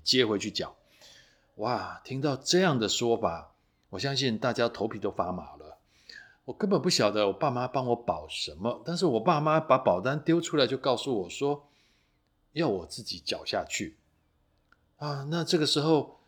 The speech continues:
如果想到平常在网络上所接触到说，哇，不同的年龄、不同的人生阶段，那保险该如何如何的规划。呃，可是现在父母亲只落下一句话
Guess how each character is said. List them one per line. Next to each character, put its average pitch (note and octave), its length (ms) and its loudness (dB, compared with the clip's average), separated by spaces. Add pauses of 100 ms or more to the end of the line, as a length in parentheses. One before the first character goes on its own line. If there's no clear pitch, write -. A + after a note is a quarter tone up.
如 F3 160 2
果 A#2+ 480 2 (140)
想 A#2 280 0
到 E3 200 4
平 D3 200 -2
常 D3+ 140 -2
在 E3 80 2
网 B2 240 2
络 D3+ 140 0
上 C#3 200 0
所 A2 200 -2
接 C#3 200 -2
触 C#3 200 -6
到 C3 180 -2
说， B2+ 300 -8
哇， A2+ 180 -4
不 - 160 -6
同 B2 180 -4
的 A#2+ 120 -4
年 B2 280 -4
龄、 C#3 200 -4
不 D3 120 -6
同 B2+ 160 -4
的 B2+ 140 -4
人 A#2+ 180 -4
生 D3+ 240 -4
阶 F3 220 0
段， F3 300 0 (320)
那 D#3 80 2
保 D#3 240 0
险 C3 200 2
该 D#3 140 -2
如 C#3+ 260 2
何 B2+ 300 4
如 A2+ 240 0
何 G#2 140 0
的 G2+ 100 0
规 G2 180 0
划。 F#2+ 360 -2 (640)
呃， G#2+ 200 -8 (260)
可 G2+ 100 -8
是 B2+ 140 -6
现 C3 160 0
在 B2+ 80 0
父 C3+ 160 0
母 G#2+ 100 2
亲 A2+ 380 0
只 G2+ 200 -4 (160)
落 A2 200 0
下 F2 220 -2
一 F2 100 -8
句 - 160 -6
话 E2+ 340 -2